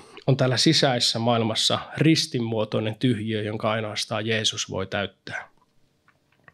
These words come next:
Oli ihminen, oli se narkkaaja, oli se juoppo, oli se murhaaja, oli se aviorikkoja, oli se sateenkaare, joukon edustaja tai mikä tahansa.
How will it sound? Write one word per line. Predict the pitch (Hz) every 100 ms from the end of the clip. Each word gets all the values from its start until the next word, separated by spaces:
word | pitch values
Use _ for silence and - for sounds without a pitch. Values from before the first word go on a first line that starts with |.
| - - - - - - -
Oli | 165 160 151
ihminen, | 156 147 139 123 - - - -
oli | 147 139
se | 131
narkkaaja, | 139 143 - - 123 120 120
oli | 131
se | 123 120
juoppo, | 135 127 - -
oli | 123 120
se | 120
murhaaja, | 123 135 120 117 117 120
oli | 123
se | 127
aviorikkoja, | 123 127 123 113 113 - - 104 107
oli | 123
se | 120 110
sateenkaare, | - 147 143 131 120 127 113 113 - _ _ - - - -
joukon | 143 139 139
edustaja | 143 143 135 - 120 120
tai | 120 120
mikä | 139 135 110
tahansa. | 123 117 107 -